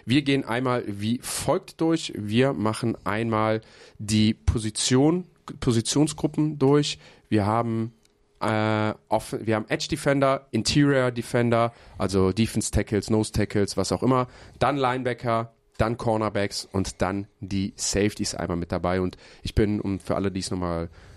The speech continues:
hören, so wie folgt vorgegangen. Ich habe einmal als G M gedacht, ich will mein Team verstärken auf die nächsten zwei bis drei Jahre.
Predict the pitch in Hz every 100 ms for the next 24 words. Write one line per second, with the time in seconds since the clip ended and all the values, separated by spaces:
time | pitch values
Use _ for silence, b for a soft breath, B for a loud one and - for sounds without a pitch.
0 | b 123 131 127 - 98 117 117 107 -
1 | 113 - 110 101 98 95 101 - 95 -
2 | 95 90 92 92 95 92 90 90 B B
3 | B 90 90 - 113 117 104 101 - 95
4 | 90 - 90 87 120 117 95 98 95 -
5 | - 95 87 - 90 90 87 87 87